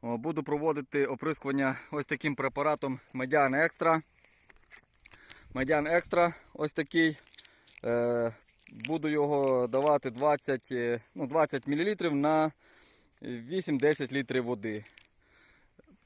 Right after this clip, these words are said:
Дехто дає двадцять п'ять, але я даю двадцять, щоб не попалити, бо зараз фундук квітне, щоб не попалити, е, квіточки фундука.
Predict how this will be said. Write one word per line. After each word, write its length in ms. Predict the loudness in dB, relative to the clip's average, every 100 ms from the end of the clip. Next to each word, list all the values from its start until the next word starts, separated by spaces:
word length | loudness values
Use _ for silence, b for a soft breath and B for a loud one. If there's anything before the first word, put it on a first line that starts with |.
| _ _
Дехто 460 | -10 2 4 4 4
дає 240 | 4 4
двадцять 380 | 4 2 2 2
п'ять, 240 | 4 6
але 140 | 4 6
я 120 | 4
даю 160 | 2
двадцять, 380 | 0 0 0 -2
щоб 160 | -2 -4
не 100 | -4
попалити, 480 | -4 -4 -2 -2 -4
бо 140 | -2
зараз 260 | 0 -2 -2
фундук 560 | -6 -4 -6 -8 -16 -6
квітне, 400 | -2 0 0 -2
щоб 140 | -2
не 100 | -4
попалити, 680 | -4 -6 -2 0 0 0 -2 b b b b b b -16 _ _ -14 -4
е, 220 | -2 -2
квіточки 520 | -4 -8 -6 2 2
фундука. 680 | 2 -4 -4 -4 -2 -4